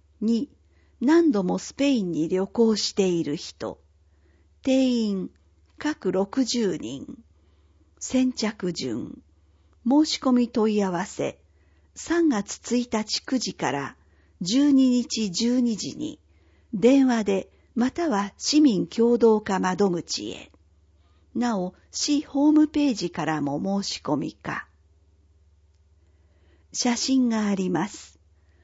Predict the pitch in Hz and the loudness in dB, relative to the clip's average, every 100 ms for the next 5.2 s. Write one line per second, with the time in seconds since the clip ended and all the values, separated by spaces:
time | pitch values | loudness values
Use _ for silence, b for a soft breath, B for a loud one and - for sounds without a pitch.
0 | _ _ _ _ - 285 330 330 294 294 | _ _ _ _ -4 0 0 0 2 4
1 | 285 269 254 220 180 156 156 151 - - | 6 4 4 2 0 0 0 -4 -8 -4
2 | 220 226 294 294 269 262 247 220 196 156 | -4 0 0 0 0 -2 -2 0 -2 -4
3 | - - - _ _ _ _ _ _ _ | -6 -8 -12 _ _ _ _ _ _ _
4 | _ - - 214 208 233 226 214 196 180 | _ -18 -4 -4 -4 -4 -2 0 -2 -6
5 | 180 | -10